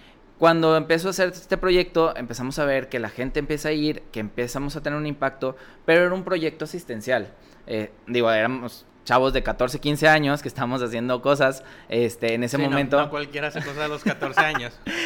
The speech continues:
Speaker 1: En ese momento, la verdad es que estaba como bien interesante porque todo el mundo salía de que, este, pues, de fiestas y todo, y yo ahí viendo cómo hacer las cosas, de, de ir a un orfanato, o ir a una casa hogar, o ir hacia ciertos lugares, este,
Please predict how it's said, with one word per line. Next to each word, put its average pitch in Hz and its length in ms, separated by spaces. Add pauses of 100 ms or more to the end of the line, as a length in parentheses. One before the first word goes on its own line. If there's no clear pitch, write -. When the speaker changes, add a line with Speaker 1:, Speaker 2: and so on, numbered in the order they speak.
(160)
Speaker 1:
En 160 200
ese 175 180
momento, 190 760
la 151 140
verdad 147 180
es 175 80
que - 60
estaba 180 240
como 185 260
bien 131 200
interesante 147 480
porque - 260
todo 135 200
el 151 60
mundo 147 200
salía 120 340
de 127 120
que, 113 180 (320)
este, 113 340
pues, 110 160
de 110 80
fiestas 151 480
y 123 60
todo, 139 260
y 135 100
yo 120 220
ahí 110 320
viendo 117 380
cómo 127 180
hacer 123 180
las 113 160
cosas, - 440
de, 107 340 (360)
de 117 280
ir 135 140
a 143 60
un 139 120
orfanato, 131 920
o 117 60
ir 123 160
a 127 60
una 123 360
casa 113 180
hogar, 131 560 (200)
o 123 140
ir 131 200
hacia 135 420
ciertos 156 300
lugares, 156 460 (360)
este, 117 540